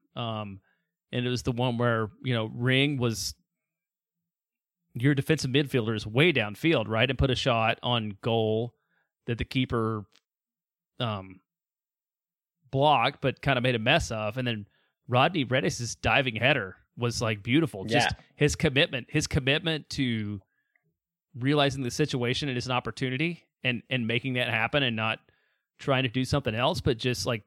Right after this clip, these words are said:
Speaker 1: going all out effort to put a head on the ball when an open net, I thought was amazing.
Speaker 2: Yeah, yeah. The, it, it looked like an easy finish,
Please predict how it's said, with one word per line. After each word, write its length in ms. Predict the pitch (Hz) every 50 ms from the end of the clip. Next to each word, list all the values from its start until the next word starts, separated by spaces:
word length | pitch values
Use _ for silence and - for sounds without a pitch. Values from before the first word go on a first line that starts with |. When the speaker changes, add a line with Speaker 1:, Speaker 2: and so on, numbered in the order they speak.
| _ _
Speaker 1:
going 300 | - 123 120 127 127 117
all 220 | 117 120 117 120 123
out 140 | 117 107
effort 240 | 110 113 120 160 151
to 40 | 143
put 180 | - 135 123 110
a 40 |
head 140 | 104 113 120
on 100 | 120 117
the 60 | 117
ball 480 | 107 110 107 110 120 135 147 151 - _ _ _ _
when 180 | - 131 127 120
an 80 | 120
open 340 | 117 131 139 131 135 123 117
net, 240 | 113 117 143 165 -
I 60 | -
thought 200 | - 135 123 120
was 160 | 117 120 -
amazing. 400 | 123 107 107 127 131 113 104 - _ _ - - - -
Speaker 2:
Yeah, 320 | 123 135 127 104 95 90 -
yeah. 220 | - 139 135 127 123
The, 400 | 117 - 131 127 123 117 113 -
it, 280 | - 165 156 - - _ _ _ _ _ _ _ _ _ _ _ _
it 240 | 165 160 151 139 - _ _ -
looked 480 | 151 139 131 139 165 196 202 202 - -
like 380 | 185 202 196 190 190 - - _ _ _ _
an 180 | 175 175 165 -
easy 320 | 175 175 175 175 170 185 165
finish, 580 | 139 - 170 175 190 196 202 190 - - -